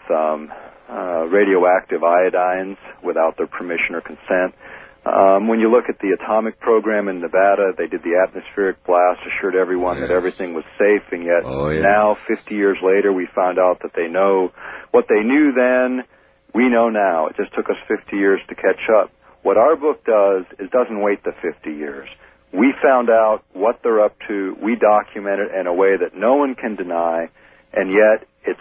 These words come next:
Speaker 1: today, and it's, and it is today in the sense that we can still do something about this project before it moves forward very much further. And I think the things that we're talking about and that we've talked about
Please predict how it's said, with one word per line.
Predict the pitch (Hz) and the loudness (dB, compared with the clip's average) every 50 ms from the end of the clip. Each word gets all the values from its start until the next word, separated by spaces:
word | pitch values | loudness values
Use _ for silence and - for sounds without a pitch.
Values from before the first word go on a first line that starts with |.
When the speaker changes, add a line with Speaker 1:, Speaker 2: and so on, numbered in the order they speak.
| - - | -10 -16
Speaker 1:
today, | - - 107 113 117 98 78 - - - | -6 -2 0 2 2 2 0 -2 -6 -12
and | - 98 92 | -12 -10 -8
it's, | 92 - - - - - | -8 -8 -10 -14 -14 -8
and | 113 113 117 | -6 -4 -2
it | 123 131 | 0 0
is | 143 170 175 160 139 - - | 2 2 2 0 -2 -6 -12
today | - - 87 78 80 85 87 | -8 -6 -4 -2 -2 -2 -2
in | 87 92 | -4 -6
the | 85 - | -10 -6
sense | - 104 101 95 - - | -4 -4 -4 -4 -2 -2
that | 98 82 92 | -4 -2 -2
we | 104 113 113 | -2 -4 -4
can | - - 123 123 120 120 120 110 - - | -4 -4 -2 0 0 0 0 -4 -6 -6
still | - 135 131 131 127 123 120 104 | -2 0 2 4 4 4 2 0
do | - 120 123 120 - | -2 -2 -4 -2 -2
something | - 104 92 - - 92 | -4 -4 -4 -6 -8 -8
about | 90 - 92 87 87 - - | -4 -2 0 0 0 0 -2
this | 98 92 - | -6 -8 -6
project | - - 98 90 85 82 87 90 85 - _ | -4 0 2 2 2 0 -2 -4 -6 -6 _
before | - 92 - - 92 98 95 | -14 -14 -10 -4 -2 -2 -2
it | 85 | -2
moves | 90 90 90 87 - - - | -4 -8 -8 -8 -10 -6 -4
forward | - 123 123 110 92 85 85 - - - - - _ _ | -2 0 0 0 0 -2 -4 -6 -12 -20 -20 -20 _ _
very | 131 135 139 135 | 2 4 4 4
much | 135 131 127 - - - | 2 0 0 -2 -4 -4
further. | - 127 131 127 101 78 73 85 | -2 -2 -2 -2 -2 -2 -2 0
And | 90 98 | 0 0
I | 104 | 0
think | - - 131 120 - _ - - - - _ _ | 0 -2 -4 -6 -6 _ -20 -20 -20 -20 _ _
the | - 120 - - | -4 -4 -2 2
things | 180 185 190 180 | 2 2 2 2
that | 165 | 2
we're | 135 113 | 2 0
talking | - - 139 139 143 151 160 - - 101 | 0 0 2 2 2 2 2 -2 -6 -10
about | 90 80 - 80 76 76 80 - | -8 -6 -6 -6 -4 -4 -4 -4
and | 85 | -4
that | 101 104 107 | -4 -6 -4
we've | 110 - - | -6 -8 -2
talked | - 113 110 107 - 110 | 0 0 0 0 -2 0
about | 104 113 104 95 | 2 2 2 2